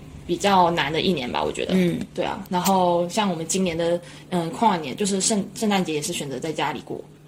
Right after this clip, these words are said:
Speaker 1: 然后波娜本来是有朋友来的，对吧？
Speaker 2: 呃，因为我朋友本来是要从别的州过来
Speaker 1: 嗯。
Speaker 2: 新州玩的，就是要来找我到雪梨看烟火这样。但是因为突然又爆发，所以整个大锁起来，所以没有人可以来，没有人可以走。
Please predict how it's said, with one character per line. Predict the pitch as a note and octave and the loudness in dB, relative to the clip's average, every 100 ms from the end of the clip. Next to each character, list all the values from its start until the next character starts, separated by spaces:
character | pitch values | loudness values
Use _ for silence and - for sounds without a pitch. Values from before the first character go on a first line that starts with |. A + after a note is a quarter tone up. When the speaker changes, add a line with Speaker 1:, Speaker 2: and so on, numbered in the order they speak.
| - | -14
Speaker 1:
然 | E3+ | -6
后 | E3+ | -2
波 | F3 | 0
娜 | F3 D3 - - - | 0 -2 -8 -16 -6
本 | E3+ | -4
来 | D#3+ | 2
是 | G#3+ | 2
有 | F#3 | 2
朋 | D#3+ | -2
友 | D#3+ | -4
来 | - | -2
的， | - | -2
对 | - | -4
吧？ | - - - | -8 -10 2
Speaker 2:
呃， | F#3+ F#3 | 4 6
因 | A#3 | 8
为 | C4+ | 10
我 | B3 F#3 | 10 8
朋 | F#3 | 6
友 | G3 | 6
本 | G3 F3 | 6 4
来 | D#3 | 4
是 | D#3 | 4
要 | G3 G3 | 4 4
从 | D#3+ D#3 | 2 0
别 | E3 D#3+ | 4 6
的 | F3 | 8
州 | E3+ E3 E3 | 6 6 6
过 | G3 E3+ | 6 4
来 | C#3+ B2 - - - | 4 -2 -8 -16 -8
Speaker 1:
嗯。 | G3 | 0
Speaker 2:
新 | F3+ F#3+ F#3+ | 4 6 6
州 | F#3+ F3 | 6 8
玩 | E3+ C3 - | 6 4 0
的， | - | -4
就 | - | 0
是 | F3+ | 4
要 | F#3 F3 | 6 8
来 | D#3 | 6
找 | D3+ D#3 | 6 4
我 | D#3 D3 | 4 4
到 | D#3 D3+ | 4 2
雪 | - D3 | 2 0
梨 | - - - | 0 -6 -8
看 | - G3 F3 | 0 2 4
烟 | E3+ | 2
火 | F3 - | 0 -2
这 | - | -2
样。 | - - - - | -6 -10 -20 -6
但 | A3 | -2
是 | G#3+ G#3 | 2 4
因 | G3+ | 4
为 | G#3 G3 F#3+ - - | 6 4 2 -6 2
突 | F#3 | 4
然 | E3+ | 6
又 | F3 F#3 | 6 6
爆 | G3 | 8
发， | E3+ E3 D#3 | 6 6 4
所 | E3+ | 6
以 | D#3 | 4
整 | D3+ - | 2 0
个 | |
大 | - E3+ | 2 4
锁 | D3+ - D3 | 4 0 0
起 | - - | 0 0
来， | - - | -4 -6
所 | - D#3 | -2 -2
以 | D3+ - - - - | -2 -4 -8 -14 -8
没 | - G#3 | 4 8
有 | F#3+ | 8
人 | F3 | 6
可 | F3 | 6
以 | F3 | 6
来， | D#3+ D3 | 6 4
没 | D#3+ | 0
有 | |
人 | D#3 E3 | 0 2
可 | |
以 | D3+ | 2
走。 | D3+ | 4